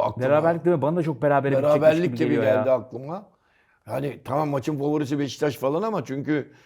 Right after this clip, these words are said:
Speaker 1: şimdi, şimdi favori diyorum. Çünkü Çağdaş Atan da gitmiş. Bence o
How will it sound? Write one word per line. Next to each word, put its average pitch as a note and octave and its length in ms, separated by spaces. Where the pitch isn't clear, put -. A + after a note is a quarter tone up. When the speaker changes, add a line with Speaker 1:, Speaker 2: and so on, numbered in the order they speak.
Speaker 1:
şimdi, F3+ 340
şimdi F#3 380
favori C#3+ 380
diyorum. F3 400
Çünkü E3 280
Çağdaş E3 380
Atan E3+ 320
da E3 60
gitmiş. D3+ 560
Bence D3+ 300
o F3+ 220